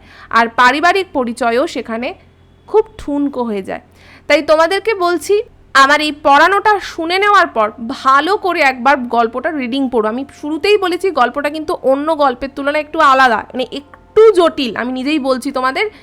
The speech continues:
স্বীকার করতে অসুবিধা নেই, এটা একটু জটিল। তাই বারবার বলছি আমার পড়ানোটা ভালো করে শুনবে এবং তার রেসপেক্টে তোমরা এটা আজকে যে পড়ানোটা বোঝালাম সেটা তোমরা লিখে ফেলো খাতায় এবং অবশ্যই রিডিং পড়বে, তাহলে দেখবে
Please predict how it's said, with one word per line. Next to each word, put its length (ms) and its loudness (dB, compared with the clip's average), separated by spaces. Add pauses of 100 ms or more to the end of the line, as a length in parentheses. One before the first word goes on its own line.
(140)
স্বীকার 260 0
করতে 300 -2
অসুবিধা 400 -2
নেই, 140 -6
এটা 140 -8
একটু 320 -2
জটিল। 360 -2 (280)
তাই 180 2
বারবার 320 2
বলছি 340 0
আমার 240 2
পড়ানোটা 420 0
ভালো 280 -2
করে 240 -2
শুনবে 540 -2 (240)
এবং 520 2
তার 320 2
রেসপেক্টে 580 -6
তোমরা 400 -2
এটা 240 -2 (180)
আজকে 280 -2
যে 180 -6 (180)
পড়ানোটা 380 -4
বোঝালাম 720 0
সেটা 320 -8
তোমরা 300 -6
লিখে 460 -2
ফেলো 280 0
খাতায় 380 -6 (360)
এবং 220 2
অবশ্যই 600 2
রিডিং 300 -4
পড়বে, 300 -8 (260)
তাহলে 300 2
দেখবে 260 -4